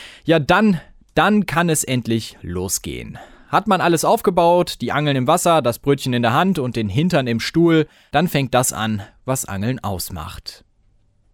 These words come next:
Ja, und das, was Angeln ausmacht, das kann man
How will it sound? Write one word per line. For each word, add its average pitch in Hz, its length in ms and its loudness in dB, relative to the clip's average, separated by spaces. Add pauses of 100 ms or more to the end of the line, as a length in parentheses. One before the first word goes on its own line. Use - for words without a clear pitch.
(280)
Ja, 92 320 -4 (160)
und 107 420 -4
das, 110 220 -4
was - 280 -6
Angeln 107 280 0
ausmacht, 151 720 0
das 127 180 0
kann 151 160 -2
man 156 240 0